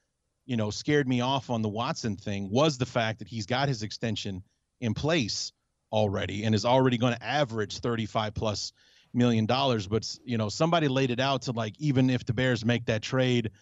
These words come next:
the cap hit is only gonna be, like, twenty-two million or twenty-three million, which is much more affordable than what he's actually getting paid. And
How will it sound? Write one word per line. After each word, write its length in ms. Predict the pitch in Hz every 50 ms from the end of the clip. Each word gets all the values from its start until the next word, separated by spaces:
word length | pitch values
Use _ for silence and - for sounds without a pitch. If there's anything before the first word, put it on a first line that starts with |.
| _ _ _ _ _
the 80 | - 117
cap 300 | - - 151 147 156 151
hit 400 | - - 139 123 120 117 - - _ _ _ _ _ _ -
is 140 | - 123 110
only 200 | 135 127 127 123
gonna 180 | 113 127 123 117
be, 140 | 123 131
like, 200 | 127 117 107 104 110
twenty-two 500 | - - 110 113 120 117 - - 240 226
million 380 | 160 117 90 87 90 87 85 -
or 240 | - 98 95 92 95 92 - - _ _ _ _ -
twenty-three 640 | - 127 127 143 135 - 214 247 240 202 120 98 - _ _ _ _ _ _ _
million, 340 | - 127 120 113 107 101 104
which 180 | 110 117 110 -
is 140 | 120 101 110
much 240 | 131 143 139 -
more 240 | 143 139 135 127 117
affordable 580 | 107 - - 151 175 180 156 120 117 113 113 104
than 140 | 110 110 117
what 140 | 123 127
he's 120 | 120 107 110
actually 380 | 117 120 131 - - 120 117
getting 280 | 107 104 110 104 104 98
paid. 520 | - - 160 165 160 147 147 147 131 113
And 140 | 113 110 104